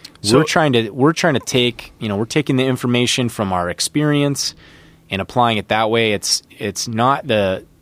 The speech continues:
Speaker 2: it's not the best way to go about this. And it, it's one of the things that P R P suffered from, is that all of the things, everybody was using it for so many different things and, and just kinda hoping that it was the magic bullet, that it was gonna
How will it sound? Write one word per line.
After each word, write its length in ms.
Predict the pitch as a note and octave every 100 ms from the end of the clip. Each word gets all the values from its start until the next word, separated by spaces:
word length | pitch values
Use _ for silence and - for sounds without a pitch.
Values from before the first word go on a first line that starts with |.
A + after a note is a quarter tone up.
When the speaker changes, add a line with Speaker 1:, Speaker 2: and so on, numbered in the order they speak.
| -
Speaker 2:
it's 100 | -
not 160 | E3
the 60 | C3+
best 460 | - B2+ B2+ - - _ _
way 300 | G#2 A#2 A#2
to 80 | F#2+
go 280 | - - G2+
about 380 | F2 G#2+ A2+
this. 260 | - E2 -
And 140 | G#2
it, 100 | G#2 - - -
it's 160 | A#2 -
one 100 | F#3+
of 80 | D#3
the 60 |
things 180 | B2 A2
that 140 | G2 -
P 160 | B2
R 80 | G2
P 240 | - C3
suffered 420 | G#2+ - A2 G#2+ F2+
from, 280 | F2+ F2
is 100 | F2 -
that 200 | F#2 - - - - - _ _ _ _ -
all 220 | B2+ F3
of 80 | B2+
the 80 |
things, 280 | A2+ C3 A#2
everybody 300 | B2 E3 E3+
was 160 | A2+ F#2+
using 340 | G2+ B2 A#2+
it 120 | F#2
for 100 | -
so 180 | G2 A#2
many 140 | A2+ G#2+
different 320 | G2+ F#2+ E2+
things 460 | - A#2+ A#2 A2
and, 240 | F#2+ F2 F2 - _
and 340 | F#2 F2+ F2 - -
just 240 | B2+ -
kinda 220 | - B2+
hoping 320 | A2 A2 G#2+
that 100 | G2+
it 80 | F#2+
was 180 | G2+ F#2
the 60 | F#2+
magic 440 | F#2+ F#2+ E2+ -
bullet, 400 | G#2+ G#2+ G2+ F#2+
that 100 | F#2
it 80 | F#2
was 140 | F#2+
gonna 320 | - F2+ E2